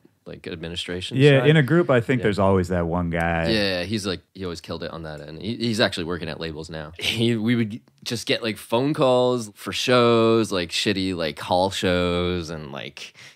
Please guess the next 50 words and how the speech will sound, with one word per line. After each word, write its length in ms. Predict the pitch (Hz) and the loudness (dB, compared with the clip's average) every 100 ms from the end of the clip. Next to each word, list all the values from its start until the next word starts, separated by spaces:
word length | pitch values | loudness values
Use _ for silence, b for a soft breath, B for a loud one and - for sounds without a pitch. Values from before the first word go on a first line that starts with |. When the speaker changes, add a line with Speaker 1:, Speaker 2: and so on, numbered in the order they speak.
| B | B
Speaker 1:
we 140 | 101 92 | -4 -2
would 140 | 87 | -2
hack 260 | 98 82 87 | -2 -2 -2
together 380 | 87 90 85 | -4 -2 -2
tours 640 | 80 - 87 90 87 87 85 | -6 -6 -2 0 0 -2 -6
from 280 | - 82 85 | -4 -4 -2
it. 400 | 85 82 78 - | -4 -4 -6 -6
Speaker 2:
Just 160 | - 135 | -4 -2
to 80 | 113 | -2
do 220 | 95 135 | 2 2
it, 140 | 92 | 2
right? 280 | 85 90 95 | 2 2 2
I 80 | 98 | 0
mean, 200 | 92 92 | -2 -4
just 200 | - 87 | -6 -8
to 40 | 95 | -4
go 160 | 92 | -4
play 280 | 87 110 92 | -2 -2 -2
the 80 | 82 | 2
Speaker 1:
Yeah, 520 | 175 247 185 104 85 | 4 6 6 6 2
Speaker 2:
shows. 140 | 92 - | -2 -2
Yeah. 160 | 98 | 4
Speaker 1:
yeah, 220 | 220 233 | 8 8
I 80 | 123 | 8
mean, 160 | 135 135 | 4 4
we 80 | 160 | 4
weren't 220 | 175 123 | 6 4
making 280 | 110 113 95 | 2 0 0
any 160 | 117 | 0
money 380 | 104 87 127 82 | 0 2 0 0
at 100 | 82 | -2
all. 400 | 92 110 82 87 | 2 2 2 2
Speaker 2:
Yeah. 320 | 98 92 85 82 | 2 4 2 4
Speaker 1:
Oh, 100 | 135 | 2
so 180 | - 135 | 4 4
basically 580 | 151 160 165 160 151 135 | 6 4 4 2 2 2
what 140 | 127 | 2
happened 440 | 107 113 113 113 107 | 2 -2 0 -2 -2
is, 220 | 95 90 | -4 -4
um, 220 | 90 85 | -4 -4
we 120 | 87 | -2
had 180 | 139 143 | 2 4
another 500 | 120 95 98 110 110 | 4 0 0 2 0
friend 680 | 101 - 95 92 95 101 107 | -2 -4 0 0 0 -2 -6
who 80 | 107 | -6
was, 140 | 95 85 | -6 -4
like, 200 | 78 - | -6 -4
in 200 | 98 95 | -4 -4
the 80 | |
crew, 680 | 87 - 92 92 92 90 87 | -6 -6 -4 -2 0 -2 -4